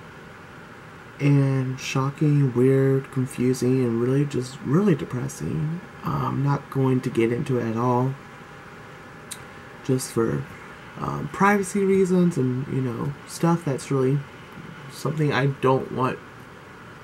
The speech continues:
to put out on the internet, if that makes sense.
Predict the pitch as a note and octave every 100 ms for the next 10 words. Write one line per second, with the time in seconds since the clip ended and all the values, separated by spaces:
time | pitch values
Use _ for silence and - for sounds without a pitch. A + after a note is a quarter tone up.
0 | - - - - - C#3+ - C#3+ C3+ C3
1 | C3 - - C3 B2+ A#2+ B2+ C3 C#3+ C#3+
2 | - C3+ C#3 G2+ - - D3+ D3 -